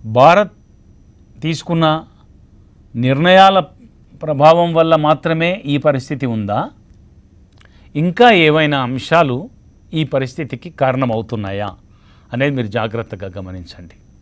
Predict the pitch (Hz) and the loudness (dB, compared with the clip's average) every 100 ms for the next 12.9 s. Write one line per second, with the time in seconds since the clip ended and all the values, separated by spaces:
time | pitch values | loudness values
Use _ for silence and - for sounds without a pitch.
0 | - _ _ _ _ _ - - - 117 | -20 _ _ _ _ _ -20 -20 -14 -10
1 | 113 113 123 104 101 104 101 98 107 - | -6 -2 -2 -2 -8 -12 -10 -8 -10 -10
2 | 104 92 90 - _ - - _ - _ | -12 -12 -18 -20 _ -20 -20 _ -20 _
3 | - 135 127 110 107 104 104 - - _ | -6 -2 0 -2 -4 -8 -14 -20 -20 _
4 | _ _ - - _ - 95 92 95 95 | _ _ -20 -20 _ -20 -20 -20 -20 -20
5 | - 113 127 - 127 107 107 101 92 - | -18 -6 -6 -2 -4 -4 -8 -10 -14 -20
6 | _ - - 117 - 110 101 92 - 120 | _ -18 -14 -14 -12 -12 -12 -16 -12 -10
7 | 127 160 123 98 - - 117 117 113 98 | -2 -2 -2 -6 -16 -16 -12 -10 -10 -10
8 | 101 98 - 135 123 - - - - - | -14 -14 -14 -12 -14 -18 -20 -20 -20 -10
9 | 151 147 131 151 180 214 214 151 127 - | -4 -2 0 0 0 -2 -2 -4 -4 -4
10 | 147 120 131 107 120 117 - 104 147 143 | -6 -6 -8 -10 -10 -12 -14 -12 -6 -6
11 | 127 101 101 92 101 92 98 101 - _ | -8 -12 -12 -12 -12 -12 -14 -16 -20 _
12 | _ - - - 151 143 120 113 | _ -20 -20 -6 -4 -2 -4 -6